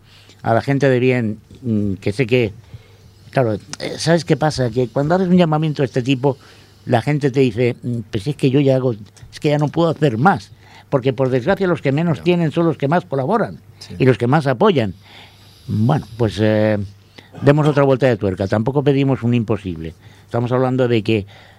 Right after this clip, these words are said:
Speaker 1: Escolta, tu, el, el, el hierro aquest que em van regalar quan et vas casar, que és, és del lladró aquest, que, que, que no li agrada a ningú.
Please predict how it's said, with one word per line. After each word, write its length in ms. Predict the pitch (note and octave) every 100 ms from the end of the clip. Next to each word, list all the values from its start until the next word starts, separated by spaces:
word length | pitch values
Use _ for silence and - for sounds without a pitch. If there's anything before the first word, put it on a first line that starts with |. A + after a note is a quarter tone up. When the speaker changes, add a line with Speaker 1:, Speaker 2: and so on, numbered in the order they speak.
| _ _ -
Speaker 1:
Escolta, 380 | - A#2+ G2+ F2+
tu, 140 | A#2+ G2
el, 160 | F#2 F#2 F#2
el, 140 | - F#2+
el 100 | F#2+
hierro 280 | B2 D#3+ D#3
aquest 180 | A#2+ -
que 80 |
em 140 | G#2 G2+
van 140 | G2 G#2
regalar 240 | F#2+ G#2
quan 160 | G2+ F#2+
et 120 | F2
vas 160 | G2 -
casar, 280 | - - -
que 80 | -
és, 80 | - - - - -
és 220 | - - A#2
del 160 | B2
lladró 300 | A#2 G#2+ G#2+
aquest, 280 | G2+ - - -
que, 100 | -
que, 100 | - -
que 80 | F#2
no 80 | G2+
li 80 | -
agrada 200 | - -
a 40 |
ningú. 260 | F#3 E2+